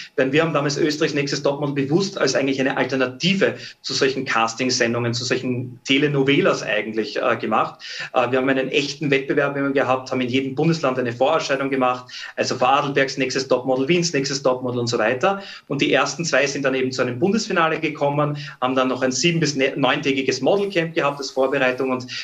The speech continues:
das un-, unterscheidet sich ganz elementar. Ja. Also diese Castingsendungen, äh, zeigen nicht die Realität, das ist eine Drehbuchgeschichte, das ist großteils geskriptet,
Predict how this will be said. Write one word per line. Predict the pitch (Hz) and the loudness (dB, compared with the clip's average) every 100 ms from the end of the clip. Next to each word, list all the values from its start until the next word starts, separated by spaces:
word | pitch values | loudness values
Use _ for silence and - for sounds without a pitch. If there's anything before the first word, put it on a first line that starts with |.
| - | -4
das | 131 | 0
un-, | 135 120 | 0 0
unterscheidet | - - 120 123 127 | 0 2 4 2 2
sich | - - | -4 -4
ganz | 120 143 - | -2 0 -2
elementar. | - 127 123 117 104 107 101 107 | 0 0 0 0 2 2 0 -2
Ja. | 123 135 139 - - - | 0 0 -2 -6 -12 -4
Also | 127 123 | -2 0
diese | 143 147 | 0 0
Castingsendungen, | - 156 156 175 156 143 139 139 139 | 2 2 4 0 2 0 2 2 0
äh, | 139 131 123 | 2 0 0
zeigen | - 127 147 | 0 0 2
nicht | 208 - | 0 0
die | 185 | 0
Realität, | 160 156 147 151 165 | 2 2 2 2 2
das | - 143 | -2 -2
ist | 123 | -2
eine | 131 123 | 0 -2
Drehbuchgeschichte, | 120 139 196 202 - - 175 170 165 | 2 2 2 0 0 0 0 -2 -2
das | 135 | 0
ist | - - | -2 0
großteils | 139 135 123 - | 0 0 -2 -2
geskriptet, | 117 - 190 190 185 | -4 0 0 2 -2